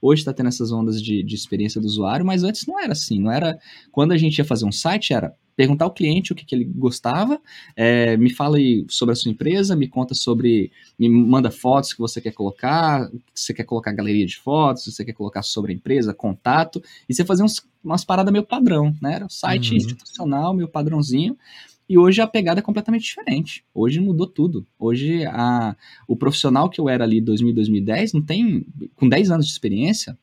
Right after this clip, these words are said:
Speaker 1: digamos assim, entre dois mil e dois mil e treze, colocar assim, treze anos de experiência, é um júnior hoje. Se for, se for considerar, é um júnior hoje, é uma pessoa que, é,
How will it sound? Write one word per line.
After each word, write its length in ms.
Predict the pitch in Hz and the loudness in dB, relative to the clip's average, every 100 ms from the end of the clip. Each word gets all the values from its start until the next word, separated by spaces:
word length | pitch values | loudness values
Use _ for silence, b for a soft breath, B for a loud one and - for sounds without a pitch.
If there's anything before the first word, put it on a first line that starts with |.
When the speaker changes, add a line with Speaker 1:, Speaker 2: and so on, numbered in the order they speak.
| _ _ _ _ _ _ - | _ _ _ _ _ _ -12
Speaker 1:
digamos 440 | 110 110 110 104 | -4 0 2 2
assim, 540 | 98 - 170 160 87 - - - 73 - | 0 -4 -2 -2 -4 -10 -20 -10 -8 -4
entre 320 | 131 151 160 | -4 -4 -6
dois 300 | 160 151 139 | -2 0 2
mil 260 | 151 190 | 2 2
e 60 | 190 | 2
dois 180 | 165 151 | 2 4
mil 140 | 156 | 4
e 80 | 156 - | 2 0
treze, 360 | 127 110 95 98 | 2 4 2 -4
colocar 320 | 110 113 117 | -6 -4 -6
assim, 280 | - 95 - | -6 -8 -4
treze 260 | 139 185 165 | 0 2 4
anos 180 | 151 151 | 2 0
de 60 | |
experiência, 600 | - 151 139 101 - - B B B | -2 -2 0 0 -4 -12 B B B
é 80 | 135 | 0
um 100 | 214 | 2
júnior 400 | 302 330 262 185 | 4 2 2 4
hoje. 320 | 123 95 - - _ _ _ _ _ - - | 2 0 -6 -14 _ _ _ _ _ -20 -18
Se 160 | - 127 | -6 -4
for, 200 | 123 117 | -2 -4
se 120 | - | -4
for 120 | - | -6
considerar, 420 | 113 113 - 107 117 | -6 -6 -4 -4 -2
é 60 | |
um 100 | 185 | -2
júnior 320 | 175 185 190 | 0 0 0
hoje, 220 | 170 190 214 | 0 -2 -2
é 40 | |
uma 120 | 208 | -2
pessoa 380 | 196 190 - 185 | -2 -4 -2 -4
que, 300 | - 202 220 B B B | -4 -4 -4 B B B
é, 420 | 120 131 131 95 | -2 2 2 0